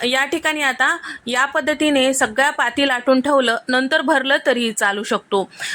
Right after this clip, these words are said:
तर यामध्ये साठा व्यवस्थित आहे, त्यासाठी, अ, स्पेशल आणखीन याला तेल,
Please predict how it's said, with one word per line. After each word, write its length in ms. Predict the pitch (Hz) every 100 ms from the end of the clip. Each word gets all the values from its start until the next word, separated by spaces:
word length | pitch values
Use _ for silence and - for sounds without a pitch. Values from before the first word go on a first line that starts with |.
| -
तर 80 | 262
यामध्ये 580 | 269 302 320 254 285 285
साठा 400 | 285 226 285 294
व्यवस्थित 440 | 285 262 269 285 269
आहे, 160 | 254
त्यासाठी, 520 | 240 247 254 254 285
अ, 200 | 277 233
स्पेशल 420 | 226 - 240 285 285
आणखीन 340 | 262 262 285
याला 180 | 262 262
तेल, 400 | 262 247 254